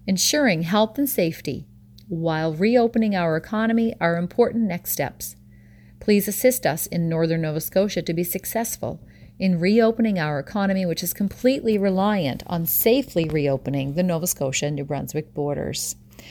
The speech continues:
We must also ensure that constitutional rights and freedoms of all Canadian citizens are being upheld.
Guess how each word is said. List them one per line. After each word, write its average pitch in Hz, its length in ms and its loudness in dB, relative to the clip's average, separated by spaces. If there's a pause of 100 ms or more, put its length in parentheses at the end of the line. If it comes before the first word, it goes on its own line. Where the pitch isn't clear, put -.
(300)
We 196 160 4
must 185 320 2
also 226 360 4
ensure 180 420 0
that 165 180 -2
constitutional 233 880 -2
rights 175 400 0
and 180 180 -6
freedoms 185 460 -2
of 165 140 -4
all 202 240 2
Canadian 180 580 0
citizens 170 800 -4
are 156 100 -4
being 143 320 -4
upheld. 139 540 -8